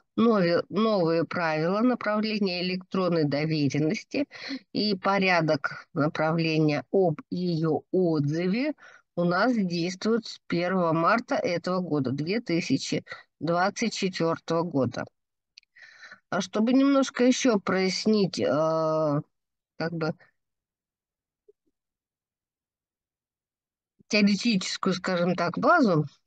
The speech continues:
а, мы ещё, ещё посмотрим вот такую информацию. А, то есть, э, на самом деле в рамках деятельности предприятия,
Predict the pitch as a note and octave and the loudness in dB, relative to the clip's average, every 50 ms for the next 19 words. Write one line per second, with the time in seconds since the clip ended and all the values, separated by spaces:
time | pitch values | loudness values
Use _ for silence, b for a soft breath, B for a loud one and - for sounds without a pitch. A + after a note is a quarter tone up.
0 | B B B B B B B B B B - D#3 E3 D#3+ D3+ D#3 F#3 A3+ B3 C#4 | B B B B B B B B B B -2 -2 0 0 0 2 2 2 4 2
1 | C4 A#3+ - - F3 C#3 E3+ G3 F#3 F#3+ F#3 F3 F3 D3 G#2+ - - - - - | 2 0 0 0 0 0 2 2 2 0 -2 -2 -4 -6 -6 -8 -10 -12 -14 -12
2 | - - G3+ - - - A#3+ A3+ - G3+ G3 - - G#3+ G#3 G#3 F#3+ F#3 G3 G3 | -10 -8 -8 -6 -2 -2 -2 0 0 -2 -4 0 0 0 0 0 0 0 0 2
3 | G3 G3+ F#3+ - G3+ F#3+ F#3 - G3 G3 F#3 E3 D#3 E3 E3 - - E3+ D#3+ D#3+ | 0 0 -2 -4 -6 -6 -2 0 2 2 4 4 2 0 -2 -2 -4 -4 -2 -2
4 | D#3+ D3+ C#3+ - - - - C#3 B2+ D3 - _ - B B B B B B B | -2 -2 -2 -4 -4 -4 -2 -2 -2 -2 -6 _ -18 B B B B B B B
5 | B B B B _ _ _ _ _ _ _ _ _ _ _ _ _ _ _ _ | B B B B _ _ _ _ _ _ _ _ _ _ _ _ _ _ _ _
6 | _ _ _ _ _ _ _ _ - G#3 G#3 G3+ G3 F#3+ F#3 F#3 F#3 F3+ F3+ F#3 | _ _ _ _ _ _ _ _ -2 0 2 2 4 4 4 4 4 4 4 2
7 | F#3 E3 D#3 - _ _ _ _ _ _ _ _ _ _ _ _ _ _ _ _ | 2 0 -2 -8 _ _ _ _ _ _ _ _ _ _ _ _ _ _ _ _
8 | _ _ _ _ _ _ _ _ _ _ _ _ _ _ _ _ _ _ _ _ | _ _ _ _ _ _ _ _ _ _ _ _ _ _ _ _ _ _ _ _
9 | _ _ - - - - A#3 A#3 A3 G#3 F#3+ F#3 - - B2+ C3+ F3 G3+ G#3+ G#3+ | _ _ -20 -12 -4 0 0 2 2 0 -2 -4 -4 -4 -2 0 0 0 0 0
10 | - - A3 G#3+ G#3+ G3+ F#3+ F#3+ F#3+ F#3 E3 F3 F#3 F#3 G3 G#3+ B3 C#4 C4+ - | 0 0 2 2 2 2 2 2 0 0 0 -2 -2 -2 -2 0 0 0 -2 -2
11 | B B B B B - G3 F#3+ G3+ G#3+ A3+ A#3 A3+ A3 G#3+ F#3+ F3+ F3+ F3 F3 | B B B B B -6 -4 -4 -2 -2 0 2 2 2 2 2 -2 -2 -4 -2
12 | F3+ F#3 F3 F3+ E3+ F#3+ G#3 G3 F#3 F#3 F#3 F#3 - F#3 G3 A#3 B3 A#3+ - - | -2 -2 -2 -2 -2 -2 0 0 0 0 -2 -4 -4 -2 0 0 0 -2 -4 -6
13 | - C4 - - - G#3+ G3+ - - F#3+ F#3 G3+ G3 F#3 F#3 F3+ F3 F3 E3+ F3 | -6 -6 -6 -4 -4 -6 -4 -4 -4 -2 0 0 2 2 2 0 0 -2 -4 -2
14 | - F#3+ G3+ A3 A#3+ | -2 -2 0 0 -2